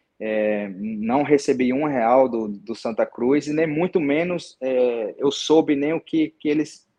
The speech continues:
colocaram na mi-, eu, até hoje eu não sei nem o porquê que eu fui demitido, né? Porque quando você é demitido, eles têm que, na rescisão, tem que colocar alguma coisa, o porquê de você, é, ah, você foi demitido por isso. E até isso, é, na,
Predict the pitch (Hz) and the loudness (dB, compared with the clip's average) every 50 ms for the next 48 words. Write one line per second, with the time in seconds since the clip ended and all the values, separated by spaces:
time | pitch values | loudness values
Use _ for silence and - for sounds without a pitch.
0 | _ _ _ - 131 139 147 135 - - 139 139 139 135 131 127 123 127 127 - | _ _ _ 0 2 4 4 2 2 2 2 2 2 2 0 -2 -2 -4 -4 -8
1 | - 95 143 156 - - 170 - - 185 165 156 160 156 160 170 165 160 160 156 | -8 -8 -8 -6 -6 -6 -6 -2 0 2 2 4 2 2 0 -2 -4 -6 -8 -6
2 | - 165 156 147 156 170 180 175 - 185 170 - - - 147 143 - 143 - - | -4 -4 -2 -2 -2 -4 -6 -4 -2 -4 -4 -4 -4 -6 -4 -4 -4 -6 -6 -6
3 | 143 131 135 143 151 160 - - 131 117 110 104 104 101 110 135 180 - _ _ | -4 -2 -2 -2 -2 -4 -8 -4 -4 -4 -4 -4 -6 -6 -6 -6 -8 -10 _ _
4 | _ _ _ _ _ _ - 135 - - 135 127 - 131 131 131 123 131 127 - | _ _ _ _ _ _ -6 -6 -2 -2 -2 -2 0 -2 -2 -2 -2 -2 -4 -2
5 | - 135 127 123 120 110 123 123 131 135 127 - - 151 160 175 175 185 196 196 | 0 2 2 2 2 2 0 -2 -2 -4 -4 -4 -2 0 0 2 2 2 0 -2
6 | - - - - _ _ - 117 123 127 - - - 127 127 131 131 143 131 127 | -4 -10 -20 -20 _ _ -4 -4 -4 -4 -4 -4 -4 -4 -4 -4 -4 -4 -4 -4
7 | 127 123 127 127 - - 139 123 113 120 120 123 131 143 151 156 147 - _ _ | -4 -4 -4 -6 -4 -6 -6 -6 -4 -4 -2 -2 -2 -2 -2 -4 -6 -10 _ _
8 | - 135 131 - 131 - - 131 135 143 135 - 127 120 117 113 120 135 143 135 | -4 -4 -4 -6 -6 -2 0 2 2 2 2 2 2 2 2 0 -2 -4 -4 -4
9 | - - 131 131 135 127 139 131 127 - - 147 143 - - 131 123 127 127 131 | -2 0 0 2 2 2 0 -2 -2 -2 -2 -4 -4 -2 -2 -2 -2 0 -2 -2
10 | 123 131 123 - 135 127 127 131 _ _ _ _ _ _ - 107 110 107 107 104 | -4 -6 -6 -4 -4 -4 -4 -4 _ _ _ _ _ _ -6 -4 -2 0 0 0
11 | 101 101 104 117 123 - - - - - 101 - _ _ _ _ _ - 120 113 | 2 2 4 4 4 4 2 0 -4 -10 -12 -12 _ _ _ _ _ 0 0 2
12 | 110 120 127 131 123 - - 131 127 135 - - 147 139 127 135 135 - - - | 2 2 2 0 0 -2 -2 -2 -2 -2 -2 -2 0 2 2 2 2 0 -2 -6
13 | 104 101 101 101 98 95 101 104 104 104 - - 143 143 131 127 151 170 - - | -6 -6 -6 -6 -8 -6 -2 0 0 2 4 6 6 6 6 6 4 2 0 -2
14 | 185 170 - - 110 113 110 110 101 87 110 113 107 | -6 -6 -6 -4 -4 -2 0 0 0 -2 -4 -4 -6